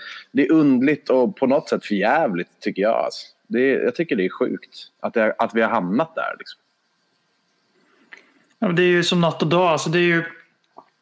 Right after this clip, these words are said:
Speaker 2: vi har en spelare som, eh,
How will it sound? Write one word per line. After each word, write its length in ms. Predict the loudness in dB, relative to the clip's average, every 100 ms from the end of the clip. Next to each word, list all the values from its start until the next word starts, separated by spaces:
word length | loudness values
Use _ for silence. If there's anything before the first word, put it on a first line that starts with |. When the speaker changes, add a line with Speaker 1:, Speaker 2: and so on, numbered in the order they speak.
| _ -10
Speaker 2:
vi 120 | -2 0
har 60 |
en 280 | 2 2 2
spelare 560 | 2 0 0 2 0 -2 -12 _ _ _ _ _ _ _ _
som, 560 | -10 -4 -2 -4 -6 -10 _ _ _ _ _ _ _ _
eh, 680 | -8 -6 -6 -6 -8 -8